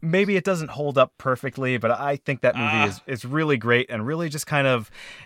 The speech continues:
Speaker 1: introduced me to this world, this, this faux documentary thing that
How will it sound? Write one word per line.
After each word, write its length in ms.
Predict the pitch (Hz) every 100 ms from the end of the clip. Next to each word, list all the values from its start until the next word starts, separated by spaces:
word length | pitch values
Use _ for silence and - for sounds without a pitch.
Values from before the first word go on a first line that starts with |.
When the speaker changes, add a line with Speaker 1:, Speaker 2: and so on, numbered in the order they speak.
| _
Speaker 1:
introduced 720 | 185 190 175 135 127 151 - 147
me 180 | 143
to 160 | 127 135
this 220 | 117 113
world, 380 | 107 123 117 92
this, 160 | 101 -
this 260 | 113 104
faux 600 | - - - 135 123 120 110
documentary 760 | 120 107 120 113 117 110 104
thing 300 | - 110 107
that 160 | 104